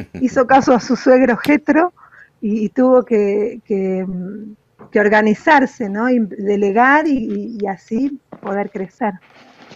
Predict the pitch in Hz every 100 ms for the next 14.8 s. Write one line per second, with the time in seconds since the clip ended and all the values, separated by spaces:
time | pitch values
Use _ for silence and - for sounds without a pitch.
0 | _ _ _ _ _ _ - - 220 220
1 | 240 160 220 202 190 180 _ _ _ -
2 | 208 185 214 220 240 247 226 233 233 214
3 | 208 202 220 277 277 277 214 202 208 220
4 | 226 202 190 185 _ _ _ _ - 196
5 | 190 - 202 202 - 220 175 277 269 254
6 | 240 _ _ _ - 220 220 202 226 220
7 | 202 196 262 226 220 233 214 226 226 -
8 | 214 247 285 294 277 220 202 196 196 190
9 | _ _ - 208 196 185 220 226 214 -
10 | 214 226 247 254 220 170 - 220 220 -
11 | 214 208 202 196 190 269 269 196 - 214
12 | 208 254 269 302 247 _ - - - 202
13 | 202 208 196 226 220 226 208 - 214 208
14 | 202 196 196 - 277 269 262